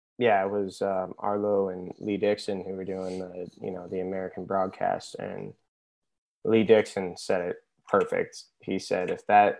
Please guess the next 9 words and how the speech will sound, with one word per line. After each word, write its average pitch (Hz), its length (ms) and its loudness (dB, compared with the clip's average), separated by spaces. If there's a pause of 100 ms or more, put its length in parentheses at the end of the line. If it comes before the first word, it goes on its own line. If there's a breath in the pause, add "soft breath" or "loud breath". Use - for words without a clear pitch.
(140)
is, - 480 -8 (200)
you 92 120 0
know, 85 280 -4 (100)
in 104 140 2
the 92 60 -2
fortieth 104 540 8
minute, 101 380 4
that's, - 360 0
that's, - 480 -2